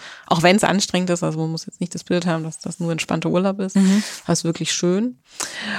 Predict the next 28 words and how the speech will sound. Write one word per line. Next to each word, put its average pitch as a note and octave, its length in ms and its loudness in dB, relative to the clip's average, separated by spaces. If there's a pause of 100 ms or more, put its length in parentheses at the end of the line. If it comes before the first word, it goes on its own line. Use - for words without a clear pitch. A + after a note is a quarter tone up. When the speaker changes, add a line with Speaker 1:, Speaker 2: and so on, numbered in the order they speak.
(300)
Speaker 1:
Und F3+ 800 6
jetzt E3+ 240 2
im E3 140 0
Vergleich, D#3+ 480 2
ob - 80 0
man D#3+ 160 2
jetzt D#3 160 -2
in D#3 60 2
eine D#3 60 0
Ferienwohnung G3 600 2
oder D#3 120 -2
in D#3 80 -2
ein D#3 80 -2
Hotel F3 440 0
geht, G3+ 240 -2
ich - 120 -6
find G#3 200 -2
halt D#3+ 180 2
schon, F3+ 340 -2
also F3 200 -2
so D#3+ 160 -8
dieses D#3+ 260 -6
fahrbare F3+ 600 2
Zuhause E3+ 480 -2
ist D3+ 120 -6
gerade D#3+ 380 -2
für - 160 -10
Kinder G#3 560 -2